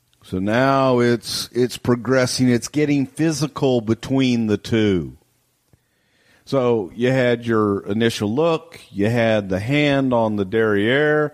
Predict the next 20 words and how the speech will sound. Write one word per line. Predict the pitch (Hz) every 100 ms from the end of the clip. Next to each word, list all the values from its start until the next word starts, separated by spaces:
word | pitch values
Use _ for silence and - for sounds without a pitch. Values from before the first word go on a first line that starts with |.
| - - _ -
You | 104
got | 107 104 92
Hogan | 117 147 160 151 151
dumping | 123 113 101 98 95
Randy | 101 110 117 98 87
out | 95 120 156 165 -
over | 104 98
the | 90
top | 85 127 101 -
rope | 117 151
and | 117
eliminating | 87 98 151 226 214 123 107 98 92
him | 95 110 107
at | 98
the | 98
Royal | 98 101 95
Rumble. | 92 101 117 180 -
But | 247 269
they're | 269 233
still | - 330 330 277 262 269